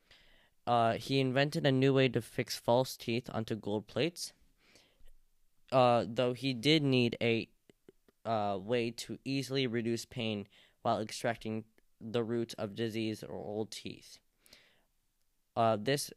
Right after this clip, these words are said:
uh, this question and, uh, need for a new idea was the bri-,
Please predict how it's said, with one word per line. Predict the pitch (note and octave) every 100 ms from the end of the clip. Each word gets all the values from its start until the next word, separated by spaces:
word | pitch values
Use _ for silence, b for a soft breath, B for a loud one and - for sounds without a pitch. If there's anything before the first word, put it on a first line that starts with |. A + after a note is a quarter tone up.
| - -
uh, | G#2+ G2+ G2 F#2+ - _ _ _ _ _ _ - - -
this | B2+ - C#3 B2+ - -
question | - D3+ C#3+ - B2 A2+ A2
and, | A2 A2 G#2+ G#2+ G#2 - -
uh, | A2 G2+ E2+ D2 - _ _ _ _ _ _ _ _ _ _ -
need | B2 B2 C3+ B2+
for | - - A#2 G#2+
a | F2+ G#2 G#2 -
new | B2+ B2 A#2 A2 G#2 G2
idea | A2+ A#2 C3+ A2 F2+ - - -
was | A#2 A2+ A2
the | - A2+
bri-, | G#2 A#2+ B2+